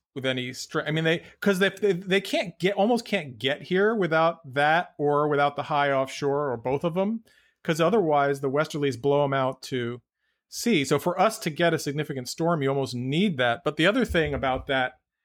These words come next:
that has happened, which was kind of interesting, I don't know if you were,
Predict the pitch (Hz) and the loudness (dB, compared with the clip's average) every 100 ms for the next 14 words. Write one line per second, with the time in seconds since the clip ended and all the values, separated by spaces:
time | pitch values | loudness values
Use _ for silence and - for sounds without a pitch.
0 | _ _ _ _ 135 139 139 131 131 - | _ _ _ _ -2 2 2 0 -4 -12
1 | _ - - 151 143 139 135 147 - 156 | _ -12 0 0 2 0 -2 -2 -4 -2
2 | 131 151 190 165 - 123 123 135 139 131 | 0 -2 -4 -4 -2 -2 -2 -2 -2 -2
3 | 135 131 127 | 0 0 0